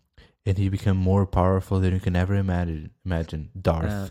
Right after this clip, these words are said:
Speaker 2: I kinda have a problem, like, very, like, specific about this shot, but I don't know. <laughs> I mean, that's, like, the kind of things that you notice after having watched it a second time. But, like, he sort of disappears,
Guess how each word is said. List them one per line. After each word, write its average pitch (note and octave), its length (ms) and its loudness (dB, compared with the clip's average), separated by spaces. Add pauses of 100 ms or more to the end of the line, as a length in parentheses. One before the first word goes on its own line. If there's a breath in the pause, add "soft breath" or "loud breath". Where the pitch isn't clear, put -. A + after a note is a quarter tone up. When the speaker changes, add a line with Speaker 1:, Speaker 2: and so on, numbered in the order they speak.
(160)
Speaker 2:
I D3 80 4
kinda A3+ 260 2
have D#3+ 160 2
a D#3+ 80 0
problem, D3 520 0
like, A#2+ 440 2
very, C#3+ 420 0
like, A2+ 200 0
specific B2+ 680 -4
about A2 220 2
this G#2 200 -2
shot, G#2+ 580 0
but G2+ 380 0
I A2 100 4
don't A#2 120 0
know. B2 100 -2 (180)
<laughs> - 140 -18
I A#2+ 160 0
mean, A#2 260 -4 (480 loud breath)
that's, C#3 320 0
like, A#2+ 240 0
the A2+ 100 0
kind A#2 240 0
of A2 80 -4
things A#2 320 -2
that G#2+ 100 2
you G#2+ 120 2
notice G#2 440 0
after G#2 560 0
having G#2 340 -4
watched G2+ 280 -2
it G#2+ 100 -4
a G2+ 40 -4
second G#2+ 340 -4
time. C#3 260 -2
But, A2 160 -2
like, A2 180 0 (920)
he E3 200 -2
sort D#3 200 2
of A#2 120 -2
disappears, A#2+ 920 -2